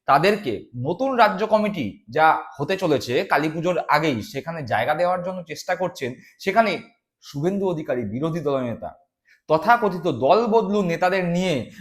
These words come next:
বিভিন্ন কর্মসূচি নিজের মতো করেই করছেন এবং পক্ষান্তরে বার্তা দিচ্ছেন, রাজ্য বিজেপির বিভিন্ন কমিটি তো বটেই, শাখা সংগঠন সহ, জেলা কমিটি সহ আগামী দু হাজার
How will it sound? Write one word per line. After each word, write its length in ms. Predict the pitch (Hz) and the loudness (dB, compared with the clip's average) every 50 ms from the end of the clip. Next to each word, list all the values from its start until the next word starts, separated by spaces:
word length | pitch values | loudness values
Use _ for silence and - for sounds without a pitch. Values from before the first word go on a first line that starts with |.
| - - | -10 -6
বিভিন্ন 440 | 117 131 131 147 180 196 208 208 208 202 208 - | -4 -4 -2 -2 -2 -2 0 0 0 -2 0 2
কর্মসূচি 540 | 127 131 135 147 175 180 185 220 214 240 269 | 2 2 4 4 0 -2 -4 -6 -6 -6 -4
নিজের 380 | 254 208 190 185 165 190 190 185 | -2 -2 0 2 2 4 4 4
মতো 220 | 175 175 175 175 175 | 2 0 -2 -2 -2
করেই 280 | 160 170 175 190 220 208 | -2 0 0 0 0 -2
করছেন 400 | - 180 180 170 - - 233 214 | -2 -4 -4 -4 -2 -4 -2 0
এবং 240 | 202 202 226 226 202 151 113 90 - _ _ _ _ _ - | 4 8 8 8 8 6 2 -6 -10 _ _ _ _ _ 2
পক্ষান্তরে 600 | 156 175 - - - 226 240 226 220 226 208 190 170 | 2 2 2 2 2 2 2 4 4 2 0 2 4
বার্তা 300 | 143 143 151 - - 170 | 4 4 2 2 0 -2
দিচ্ছেন, 400 | 170 165 165 160 - 214 220 240 247 247 - _ _ _ _ _ _ - | -2 -4 -6 -6 -4 -4 -2 -2 -4 -6 -12 _ _ _ _ _ _ -10
রাজ্য 360 | 104 95 - 131 151 160 160 202 | -4 0 2 2 2 2 0 -2
বিজেপির 480 | 202 180 190 180 196 196 170 202 196 180 | -2 -2 -2 -2 -2 -4 -2 -4 -6 -4
বিভিন্ন 400 | 151 135 139 156 190 190 190 185 190 180 | -4 -4 -4 -2 -4 -4 -4 -4 -6 -4
কমিটি 360 | 185 156 147 156 170 160 170 160 | -2 -2 -2 -2 -4 -6 -8 -4
তো 120 | 165 160 | -4 0
বটেই, 400 | 139 202 214 - - 180 196 226 240 240 - - _ _ _ _ _ _ _ _ _ _ - | 2 2 2 2 2 2 2 2 0 -2 -8 -14 _ _ _ _ _ _ _ _ _ _ -20
শাখা 360 | - - 131 131 127 - 175 | -14 -8 -4 -4 -2 -2 -2
সংগঠন 480 | 175 - 175 165 170 170 165 170 170 165 | -2 -2 -4 -4 -4 -4 -4 -4 -4 -4
সহ, 180 | 156 - 165 165 165 147 | -4 -4 -2 0 0 0
জেলা 260 | 107 107 127 139 156 | 0 0 0 0 2
কমিটি 380 | 151 160 160 170 175 160 170 165 | 2 2 0 -2 -2 -4 -6 -8
সহ 240 | - - - 151 156 202 196 165 123 - - - - - _ | -6 -4 -2 4 6 8 8 8 8 4 -2 -8 -16 -18 _
আগামী 340 | - 101 123 139 185 202 220 | -4 0 2 2 2 2 2
দু 100 | 196 214 208 | 2 4 4
হাজার 180 | 208 202 196 | 6 6 4